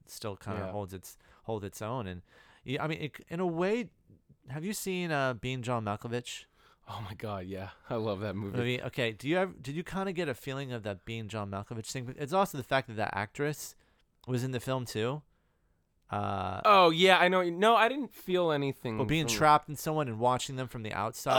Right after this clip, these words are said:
Speaker 2: Oh, well, he, oh, when he's, he's in the sunken place, or whatever. Yeah, I actually, I, you know, I didn't put that together. Now,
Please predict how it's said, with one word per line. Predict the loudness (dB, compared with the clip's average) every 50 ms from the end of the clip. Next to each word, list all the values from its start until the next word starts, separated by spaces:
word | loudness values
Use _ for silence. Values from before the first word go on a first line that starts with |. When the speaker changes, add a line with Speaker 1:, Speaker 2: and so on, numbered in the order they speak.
| 10
Speaker 2:
Oh, | 10 10 12 12 10 10 10 8 8 8 8 8 8
well, | 8 8 6
he, | 4 4 8
oh, | 10 10 12 12
when | 10 8
he's, | 4 2 2 2 0 -2
he's | -4 -4 -2 0
in | 0 0
the | 0
sunken | -2 0 2 2 2 2 0 0 0 0
place, | 0 0 0 0 0 0 -2 -4
or | -2
whatever. | 0 0 0 0 0 0 -2 -2
Yeah, | 0 2 6 8 8 8 8
I | 8 6 6
actually, | 6 6 4 2 -2 -4 -4 -2
I, | -2
you | -2 0
know, | 2 2
I | 2 2
didn't | 0 -2 -2
put | -4 -2 -2
that | -2 -2 -2
together. | -2 -2 -2 -2 -2 -4 -8 -8
Now, | -6 -6 -6